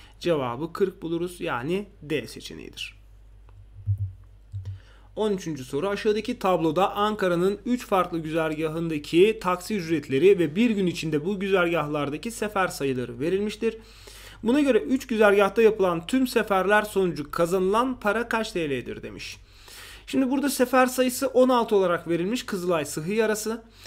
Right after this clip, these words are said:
Ücreti de iki üzeri beş. O zaman bir sefer iki üzeri beş ise on altı seferi bulmak için on altı ile iki üzeri beşi çarpmamız gerekecek.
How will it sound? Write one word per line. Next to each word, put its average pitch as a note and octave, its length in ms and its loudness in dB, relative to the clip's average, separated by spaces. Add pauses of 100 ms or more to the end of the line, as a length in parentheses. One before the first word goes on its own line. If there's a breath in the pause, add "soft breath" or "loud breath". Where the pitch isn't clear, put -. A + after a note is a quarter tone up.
(200 loud breath)
Ücreti F#3+ 420 -2
de A#3 80 -2
iki G3 180 -4
üzeri F#3 300 4
beş. D3+ 380 -4
O D3+ 60 -10
zaman F#3 400 -4
bir A3+ 140 -6
sefer A3 300 -6
iki A3 180 -8
üzeri G#3+ 280 -4
beş A3+ 160 -4
ise F3 220 -10
on G3+ 180 -8
altı G3+ 280 -6
seferi D3 420 -8
bulmak F#3 240 -4
için B3 220 -10
on A3+ 180 -6
altı F#3 260 -2
ile G#3+ 120 -6
iki G3+ 200 -10
üzeri F3+ 240 0
beşi F3 220 -4
çarpmamız G#3 520 -2
gerekecek. A#2+ 580 -8